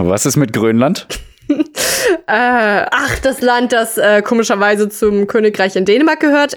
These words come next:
Speaker 2: Ja, logisch, klar, ey.
Speaker 1: Und Podcast?
Speaker 2: Ich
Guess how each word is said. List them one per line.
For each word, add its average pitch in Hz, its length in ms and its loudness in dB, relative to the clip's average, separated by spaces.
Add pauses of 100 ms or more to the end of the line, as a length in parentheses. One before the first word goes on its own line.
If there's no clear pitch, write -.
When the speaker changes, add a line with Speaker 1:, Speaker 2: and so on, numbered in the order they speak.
Speaker 2:
Ja, 185 120 -4
logisch, 233 680 0
klar, 220 360 -2
ey. - 200 -8 (880)
Speaker 1:
Und - 240 -2
Podcast? 117 720 -4 (760)
Speaker 2:
Ich - 160 -12